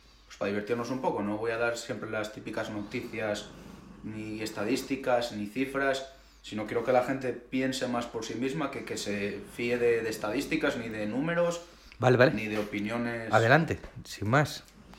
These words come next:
Speaker 1: El título del enlace es "La pandemia ha puesto en evidencia veinte cosas".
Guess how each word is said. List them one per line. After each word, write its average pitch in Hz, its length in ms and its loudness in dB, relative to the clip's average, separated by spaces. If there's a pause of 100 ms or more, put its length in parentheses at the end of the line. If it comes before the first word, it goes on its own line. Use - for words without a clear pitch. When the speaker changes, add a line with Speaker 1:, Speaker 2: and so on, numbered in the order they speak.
(1500)
Speaker 1:
El 104 160 -8
título 156 500 4 (120)
del 110 200 -2
enlace 135 360 2
es - 240 -4
"La 117 180 -2
pandemia 170 540 2 (480)
ha 127 160 2
puesto 147 240 2
en 135 60 4
evidencia 127 420 2
veinte 110 260 -2
cosas". - 360 -10